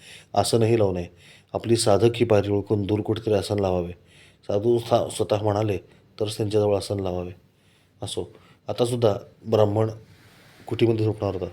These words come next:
त्यामुळे दरबार मला म्हणाला की, "आपण दोघे या कट्ट्यावर झोपूयात." मी लगेच कट्ट्यावर आसन लावले. तोपर्यंत चांगलाच अंधार पडला होता. गेल्यावर त्या भागाची माहिती घेण्याची मला सवय होती, त्याप्रमाणे मी सामरभाईंना,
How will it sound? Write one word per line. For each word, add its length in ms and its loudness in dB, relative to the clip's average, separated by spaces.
त्यामुळे 240 -4
दरबार 320 2
मला 140 0
म्हणाला 300 -2
की, 80 0
"आपण 200 2
दोघे 420 2
या 100 0
कट्ट्यावर 320 4
झोपूयात." 360 -2
मी 100 2
लगेच 220 2
कट्ट्यावर 320 2
आसन 220 -4
लावले. 420 -6
तोपर्यंत 300 0
चांगलाच 400 0
अंधार 260 0
पडला 240 -4
होता. 160 -10
गेल्यावर 340 6
त्या 100 6
भागाची 320 2
माहिती 260 0
घेण्याची 480 -4
मला 120 -2
सवय 240 2
होती, 260 -2
त्याप्रमाणे 560 2
मी 80 -6
सामरभाईंना, 600 2